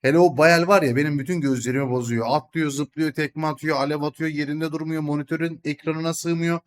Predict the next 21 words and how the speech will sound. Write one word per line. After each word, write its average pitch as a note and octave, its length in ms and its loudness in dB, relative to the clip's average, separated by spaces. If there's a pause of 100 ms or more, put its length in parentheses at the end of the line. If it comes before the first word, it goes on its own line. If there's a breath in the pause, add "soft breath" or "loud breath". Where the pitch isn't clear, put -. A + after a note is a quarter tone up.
(540 soft breath)
Çok D#3+ 320 0
yorucu C3+ 340 0
bir C3 60 -10
slot. E3 300 -4 (320 soft breath)
Orası D3 280 2
anca C#3+ 240 -2
A C#3 180 4
F C#3 160 0
K C3 160 2
farmına B2+ 520 0 (280)
ideal. G2+ 360 -2 (440)
Üç A#2+ 180 -10
dört B2+ 160 0
tane A#2 200 0
Battle A#2 240 -2
Press G2+ 320 -8
bırakacaksın A2 460 0
oraya. E3+ 300 0 (240)
Daha C3 220 4
bakmayacaksın G#2+ 540 -2
ekrana. F2+ 420 -10